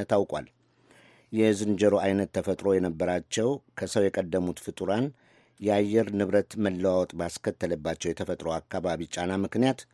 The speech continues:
ከዛፍ ላይ ወርደው መሬት ላይ መኖርና ቀጥ ብለው መሄድ ስለመጀመራቸው የነበረውን ሐሳብ ግኝቱ አጠናክሮታል። እነዚህ የመጀመሪያዎቹ የሰው ልጅ ዝርያዎች ይኖሩ የነበረው ሉሲ ወይም ድንቅነሽ ተብላ የተፈ-፣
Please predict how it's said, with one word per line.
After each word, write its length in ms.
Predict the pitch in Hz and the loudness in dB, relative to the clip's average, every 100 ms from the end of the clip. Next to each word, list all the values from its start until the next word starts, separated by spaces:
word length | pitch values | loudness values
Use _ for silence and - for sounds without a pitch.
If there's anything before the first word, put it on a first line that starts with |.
| _ _ _ _ | _ _ _ _
ከዛፍ 320 | - 80 90 - | -10 -4 -2 -2
ላይ 120 | 92 | -2
ወርደው 380 | 90 87 92 120 - | -2 -2 0 0 0
መሬት 340 | 104 101 101 - | -2 2 2 0
ላይ 160 | 104 104 104 _ | 0 0 -2 _
መኖርና 560 | 98 98 98 98 95 101 107 - | -2 0 0 0 0 0 -2 -4
ቀጥ 240 | - 101 - | -4 -6 -6
ብለው 220 | 95 190 - | -4 -2 0
መሄድ 320 | 92 92 82 | -2 -4 -6
ስለመጀመራቸው 920 | - 95 95 95 101 104 107 - 127 127 - - - | -6 -4 -2 -2 0 2 0 0 -2 -2 -6 -20 -4
የነበረውን 540 | 127 117 92 92 87 | 2 2 2 0 0
ሐሳብ 400 | 78 78 - 104 104 - | -4 -10 -6 -6 -6 -10
ግኝቱ 400 | 92 107 107 107 113 107 | -4 0 0 0 -4 -6
አጠናክሮታል። 720 | 107 - 98 87 85 82 82 73 _ _ _ _ - - _ _ _ | -6 -4 -4 -4 -4 -6 -8 -12 _ _ _ _ -20 -20 _ _ _
እነዚህ 260 | 117 117 110 | 4 4 6
የመጀመሪያዎቹ 840 | 117 110 107 110 107 104 101 - - 123 127 | 4 4 4 6 6 6 4 0 -6 -4 -2
የሰው 260 | 104 95 98 | -2 0 0
ልጅ 140 | 98 | -2
ዝርያዎች 440 | 92 92 95 92 - | -2 -2 0 -2 -2
ይኖሩ 260 | 92 90 90 | -2 0 0
የነበረው 540 | 90 87 85 101 131 139 _ _ _ _ | 0 -2 -2 0 0 -2 _ _ _ _
ሉሲ 340 | - 101 104 - 123 147 - | -4 0 0 -2 -4 -8 -8
ወይም 260 | 90 87 87 - | -4 -2 -2 -6
ድንቅነሽ 500 | 92 104 101 95 92 | -2 0 0 -2 -4
ተብላ 240 | - 87 85 | -4 -4 -2
የተፈ-፣ 360 | 82 101 90 | -4 -4 -10